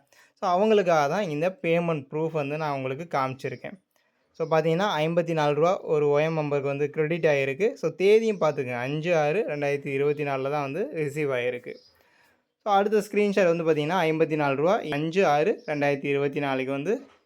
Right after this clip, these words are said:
அமௌண்ட் ரிசீவ் ஆகிருக்கு. அடுத்து வந்து பார்த்தீங்கன்னா, ஒரு பி எம் மெம்பருக்கும் வந்து கிரெடிட் ஆகிருக்கு அமௌண்ட், நானூத்தி அறுபத்தி ஒம்பது ரூபா வந்து கிரெடிட் ஆகிருக்கு, அஞ்சு ஆறு ரெண்டாயிரத்தி இருபத்தி நாலில். So, already வந்து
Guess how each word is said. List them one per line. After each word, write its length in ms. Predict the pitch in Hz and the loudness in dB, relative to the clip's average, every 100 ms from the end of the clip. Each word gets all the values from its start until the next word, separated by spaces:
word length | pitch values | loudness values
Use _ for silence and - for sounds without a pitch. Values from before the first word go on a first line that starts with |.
| - | -10
அமௌண்ட் 360 | 143 160 165 | -4 -2 0
ரிசீவ் 340 | 151 139 147 139 | 0 0 -2 0
ஆகிருக்கு. 480 | 127 123 123 135 - _ _ _ - | 0 -2 -4 -10 -14 _ _ _ 0
அடுத்து 340 | 175 208 220 | 2 4 4
வந்து 80 | 220 | 4
பார்த்தீங்கன்னா, 420 | 226 180 175 233 | 2 2 2 4
ஒரு 200 | 208 214 | 6 6
பி 240 | 160 185 247 | 4 -2 2
எம் 200 | 277 214 | 2 2
மெம்பருக்கும் 400 | 175 160 156 170 | 2 2 2 -2
வந்து 340 | 156 190 240 | 0 0 0
கிரெடிட் 320 | 202 180 190 | 0 0 2
ஆகிருக்கு 340 | 156 151 135 131 | 4 4 2 0
அமௌண்ட், 320 | 135 139 135 - | -2 -2 -4 -4
நானூத்தி 480 | 147 170 202 202 | -2 0 0 2
அறுபத்தி 460 | 208 160 170 180 175 | 4 4 2 0 0
ஒம்பது 240 | 156 147 | 0 2
ரூபா 100 | 151 | 4
வந்து 200 | 165 156 | 2 0
கிரெடிட் 280 | 156 160 160 | -2 -2 0
ஆகிருக்கு, 260 | 147 143 196 | 0 2 2
அஞ்சு 460 | 226 160 208 226 202 | 2 0 0 2 2
ஆறு 160 | 180 | 2
ரெண்டாயிரத்தி 400 | 170 143 151 147 | -2 0 0 0
இருபத்தி 320 | 139 135 143 143 | 0 -2 -2 -4
நாலில். 360 | 123 123 123 - _ _ _ _ | -6 -6 -10 -12 _ _ _ _
So, 140 | - 151 151 151 _ _ - | -4 0 0 -4 _ _ -4
already 500 | 165 196 196 202 240 | 2 4 4 4 2
வந்து 240 | 196 202 | 2 4